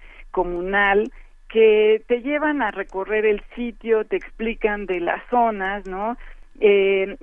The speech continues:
yo no sabía, por ejemplo, que en esa región tienen de los registros culturales más notables de nuestro continente, porque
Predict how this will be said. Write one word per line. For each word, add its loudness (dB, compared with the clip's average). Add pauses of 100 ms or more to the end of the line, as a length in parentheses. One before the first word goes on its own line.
yo 2
no 0
sabía, 2
por -2
ejemplo, -4
que -2
en -4
esa -2
región -2
tienen -4 (300)
de 4
los -2
registros 0
culturales 2
más -2
notables 2
de -2
nuestro -4
continente, -2 (380)
porque 4